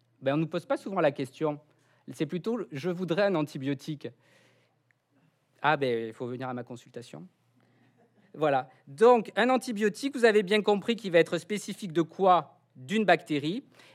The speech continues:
Et je vous ai dit que la bactérie, elle avait une génétique très différente de l'homme. Donc, l'antibiotique aura différentes cibles spécifiques de sa génétique, ce qui fait que si vous consommez l'antibiotique, vous n'allez pas avoir d'effet indésirable en tant qu'être humain.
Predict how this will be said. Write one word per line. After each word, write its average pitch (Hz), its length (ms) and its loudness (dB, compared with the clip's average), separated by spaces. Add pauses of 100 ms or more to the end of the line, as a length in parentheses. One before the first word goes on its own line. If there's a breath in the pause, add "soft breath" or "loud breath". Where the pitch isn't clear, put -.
Et 151 80 -2
je 160 80 -6
vous 233 120 -2
ai 240 60 0
dit 262 100 -2
que - 60 -8
la 214 100 4
bactérie, 196 360 0
elle 233 80 4
avait 190 160 4
une 185 80 0
génétique 202 420 -4
très 202 120 -2
différente 180 340 -2
de 175 60 2
l'homme. 147 280 4 (240 soft breath)
Donc, 151 160 -2
l'antibiotique 233 560 -2
aura 156 180 4
différentes 190 560 0
cibles 165 480 -4
spécifiques 240 600 -4
de 160 80 -4
sa 151 140 0
génétique, 139 400 -4
ce - 100 -16
qui 233 140 -4
fait 247 120 -2
que - 80 -10
si - 140 -10
vous 247 120 -8
consommez 196 340 -2
l'antibiotique, 147 600 -4 (280 loud breath)
vous 151 60 -2
n'allez 160 220 2
pas 214 100 2
avoir 208 200 2
d'effet 196 360 -2 (400 soft breath)
indésirable 180 680 0 (120)
en 151 120 -2
tant 180 140 0
qu'être 175 240 -2
humain. 131 220 -4